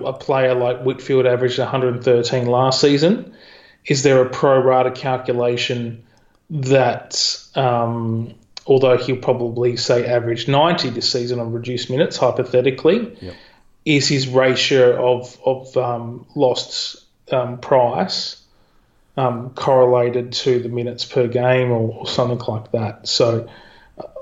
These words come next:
Speaker 1: yeah, I would have thought that the calculation would be pro rata to the minutes per game.
Speaker 2: So for me also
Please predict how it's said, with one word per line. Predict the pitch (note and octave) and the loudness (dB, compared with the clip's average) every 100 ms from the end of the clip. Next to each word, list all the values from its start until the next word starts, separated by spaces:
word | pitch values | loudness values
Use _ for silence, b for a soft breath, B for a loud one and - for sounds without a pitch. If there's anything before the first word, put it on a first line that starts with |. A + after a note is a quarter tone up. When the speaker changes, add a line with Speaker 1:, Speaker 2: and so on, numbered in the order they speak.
| - - _ _ _ | -20 -20 _ _ _
Speaker 1:
yeah, | - D3+ C3+ A#2+ | 0 4 4 4
I | D3 D3 | 2 4
would | D3 | 4
have | C#3 | 2
thought | - D3 C3+ F3+ G#3+ - - | -2 2 4 4 0 -6 -4
that | D3+ C3 - | -2 -2 -6
the | - | -10
calculation | C#3 - C#3 C3+ C#3 C3 B2 B2 C3 | -8 -4 -2 -2 0 2 0 -2 0
would | B2+ B2 - | 0 -2 -10
be | - B2+ A#2+ A2+ A2+ - | -4 -2 -2 -8 -12 -18
pro | - D3+ C3 | -2 2 4
rata | B2 B2 A#2+ A#2+ F3 - | 4 4 2 0 -2 -2
to | - C3 A#2+ | 2 2 2
the | A#2+ | -4
minutes | B2 A#2+ - | -6 -8 -10
per | - A#2+ | -4 -4
game. | A#2 A#2 B2 - b b b b b b | -4 -8 -10 -16 b b b b b b
Speaker 2:
So | - A#2+ G#2 | -14 -8 -8
for | B2 | -6
me | A#2 A#2+ | -6 -4
also | A2 A2 A#2 A2+ G2+ F#2 G#2 | -6 -6 -8 -8 -6 -4 -6